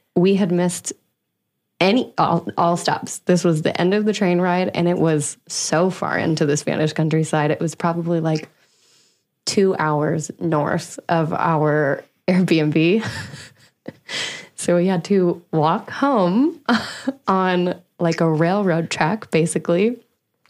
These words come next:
'cause it was the only place lit up. And on top of that, once we got back to our Airbnb, I was like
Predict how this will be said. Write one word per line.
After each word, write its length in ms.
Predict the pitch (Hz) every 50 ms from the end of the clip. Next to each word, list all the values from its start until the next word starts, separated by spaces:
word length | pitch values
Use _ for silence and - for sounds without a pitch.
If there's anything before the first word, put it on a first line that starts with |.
| - _ - -
'cause 160 | - 190 170
it 60 | 185
was 120 | 175 175 -
the 80 | 185
only 200 | 165 170 175 180
place 300 | 175 - - 180 170 -
lit 140 | - 185 175
up. 280 | 185 185 175 - - _ - - - - - - - - - - - - _ _ _ _ _ _ _ -
And 300 | - 196 185 180 180 180 -
on 180 | 190 190 185 180
top 240 | - 190 196 180 180
of 140 | 170 160 170
that, 220 | 185 175 175 -
once 280 | - 180 175 170 170 -
we 180 | 175 175 175
got 460 | 165 156 175 170 175 180 - - - -
back 240 | 175 170 175 175 -
to 120 | - -
our 100 | 180 170 175
Airbnb, 600 | 175 175 165 160 175 170 165 165 165 185 180 165
I 80 | 165
was 220 | 165 165 165 156 160
like 340 | 170 160 160 151 - -